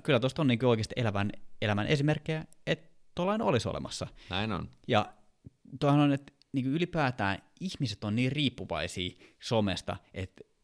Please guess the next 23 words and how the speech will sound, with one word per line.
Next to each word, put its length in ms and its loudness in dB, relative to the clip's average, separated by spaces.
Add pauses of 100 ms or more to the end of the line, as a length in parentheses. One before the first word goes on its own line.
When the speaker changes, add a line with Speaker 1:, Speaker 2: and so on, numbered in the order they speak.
Speaker 1:
että 180 -8
on 100 2
se 80 0
niinku 440 0 (280)
tavallaan 240 0
tuossa 280 0
harrastelijalle 800 -2
niinku 280 -6
kova 240 2
juttu, 240 -4
että, 180 -6 (220)
että 140 -6
sun 140 -4
kuvat 280 -4
ei 120 -2
näykään, 480 0 (280)
puhumattakaan 800 -2
siitä, 380 -2
että 140 -8
jos 100 -4
sä 80 -8
teet 200 -10
niinku 260 -8